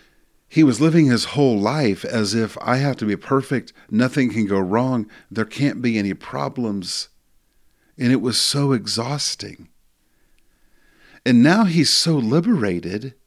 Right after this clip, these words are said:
by the thought that struggle is normal, problems are normal. It doesn't mean we're a bad person or that we're gonna fail at life.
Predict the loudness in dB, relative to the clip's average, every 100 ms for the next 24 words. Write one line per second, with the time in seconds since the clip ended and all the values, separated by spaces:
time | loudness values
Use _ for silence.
0 | _ _ -8 -2 0 -2 -6 -6 -8 -6
1 | -8 -10 _ _ _ _ -8 -6 -2 -4
2 | -2 -2 -2 -2 -2 -4 -6 -8 -6 -4
3 | -2 -2 -4 -8 -12 _ _ -12 -6 -4
4 | -2 -2 -2 -6 -10 -6 -4 -4 -4 -6
5 | -6 -6 -8 -14 _ _ _ _ _ _
6 | _ _ _ _ _ _ _ _ -6 0
7 | 0 0 0 2 2 0 -2 -2 -2 -2
8 | -4 -6 -6 -6 -8 -8 -8 -8 -8 -6
9 | -6 -4 -6 -8 -8 -6 -6 -8 -10 -8
10 | -6 -6 -8 -14 _